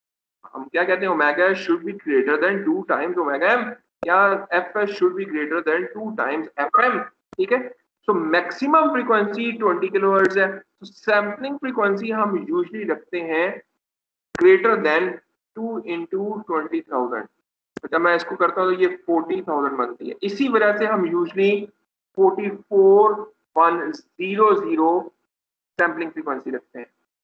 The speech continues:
ठीक है? This would ensure that we can reconstruct back our signal without any aliasing, और उसमें ये तमाम फ्रीक्वेंसी रेंजेस मौजूद होंगी,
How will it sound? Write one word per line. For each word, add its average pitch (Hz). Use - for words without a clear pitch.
ठीक -
है? -
This 220
would 302
ensure 226
that 196
we 196
can 226
reconstruct 262
back 165
our 185
signal 175
without 170
any 190
aliasing, 170
और 165
उसमें 190
ये 202
तमाम 202
फ्रीक्वेंसी 196
रेंजेस 180
मौजूद 151
होंगी, 139